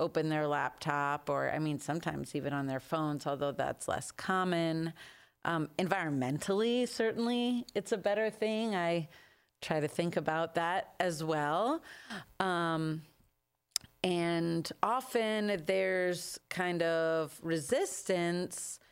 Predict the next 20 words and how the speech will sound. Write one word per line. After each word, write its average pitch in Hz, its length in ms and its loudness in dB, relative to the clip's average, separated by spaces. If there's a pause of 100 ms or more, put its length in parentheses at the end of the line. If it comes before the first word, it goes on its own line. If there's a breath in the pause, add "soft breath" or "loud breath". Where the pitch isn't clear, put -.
(240 soft breath)
especially 180 560 0
from, 170 240 0
like, 165 200 0 (100)
old 165 200 2
school 190 280 0
English 170 420 0
professors. 170 680 0
And 175 80 0
I 165 100 0
feel 165 220 0
like 156 200 0
I, 151 260 0
I 151 180 -2 (180)
s-, - 180 -16 (140)
fall 147 200 2
into 160 260 -2
that 147 200 0
camp, 156 480 -2
right? 151 500 0
Because 156 680 -2